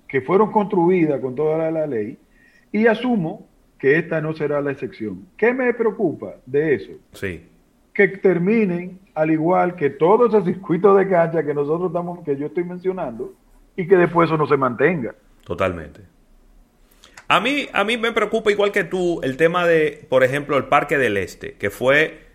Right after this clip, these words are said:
Speaker 2: ahí se hizo una inversión multimillonaria para los Juegos Panamericanos que se realizaron en el año dos mil tres en la ciudad de Santo Domingo,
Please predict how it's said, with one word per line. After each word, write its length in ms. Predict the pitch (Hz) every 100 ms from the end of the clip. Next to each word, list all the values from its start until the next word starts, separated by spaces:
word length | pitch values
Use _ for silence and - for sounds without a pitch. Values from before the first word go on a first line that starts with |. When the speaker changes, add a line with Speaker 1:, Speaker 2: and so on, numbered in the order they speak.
| _ _
Speaker 2:
ahí 220 | - 113
se 160 | 131 165
hizo 160 | 165
una 100 | 175
inversión 440 | 170 160 143 - 160
multimillonaria 920 | 165 160 151 135 131 156 160 135 127
para 220 | 117 107
los 120 | 104
Juegos 240 | 104 120 131
Panamericanos 720 | 143 139 135 127 143 131 107
que 140 | 104
se 220 | 95 104 98
realizaron 540 | 104 98 110 123 123
en 40 |
el 80 | 117
año 180 | 117 127
dos 160 | 120 110
mil 300 | 123 117 -
tres 560 | 135 131 110 - - _ _ _ _ _
en 120 | 98
la 120 | 98
ciudad 180 | 98 98
de 80 | 104
Santo 260 | 127 127
Domingo, 600 | 139 156 156 120 120 -